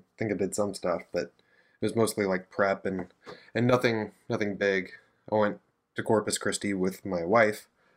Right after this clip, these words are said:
Jessica, who is phenomenal, like, just a great person and so incredibly supportive of me.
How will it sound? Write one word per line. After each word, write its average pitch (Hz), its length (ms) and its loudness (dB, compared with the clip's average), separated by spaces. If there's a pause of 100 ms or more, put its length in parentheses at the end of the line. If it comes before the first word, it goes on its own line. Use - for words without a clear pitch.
(200)
Jessica, 104 560 0
who 104 220 -4
is 98 320 -4 (180)
phenomenal, 135 760 4
like, 107 200 0
just - 180 -8
a - 60 -20
great 117 240 2
person 104 400 -2 (520)
and 110 400 0
so 127 220 4
incredibly 107 400 4
supportive 92 400 -2
of 87 80 -10
me. 92 240 2